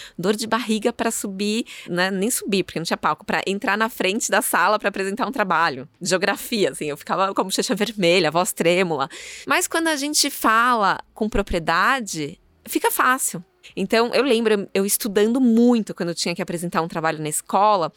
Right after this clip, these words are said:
até aquilo ficar natural. Eu lia duzentas mil vezes o texto pra entrar e falar sem precisar ler, porque eu, eu não ia conseguir. Então, eu acho que isso foi um diferencial, ter essa segurança, essa propriedade no assunto,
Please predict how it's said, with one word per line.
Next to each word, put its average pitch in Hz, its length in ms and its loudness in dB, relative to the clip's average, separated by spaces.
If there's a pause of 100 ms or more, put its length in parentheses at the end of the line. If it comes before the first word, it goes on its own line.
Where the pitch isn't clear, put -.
até 240 580 0
aquilo 285 540 -4
ficar - 300 -4
natural. 233 680 0
Eu 185 80 0
lia 208 220 2
duzentas 226 440 -2
mil 233 160 4
vezes 226 340 2
o 226 40 -6
texto 208 580 -2 (320)
pra 240 320 2 (540)
entrar 226 460 2
e 269 40 -4
falar 226 520 2 (240)
sem 254 240 0
precisar 233 480 0
ler, 220 520 4
porque 226 480 -2
eu, 190 200 -6
eu 226 100 4
não 247 80 0
ia 269 80 0
conseguir. 247 480 -2 (340)
Então, 262 380 2
eu 247 100 4
acho 240 300 2
que 240 140 -2
isso 240 180 -4
foi 233 460 0
um 233 100 0
diferencial, 208 760 0 (320)
ter 196 380 4
essa 185 220 -2
segurança, 196 640 0
essa 196 120 -6
propriedade 196 760 0
no 208 80 -4
assunto, 190 640 -6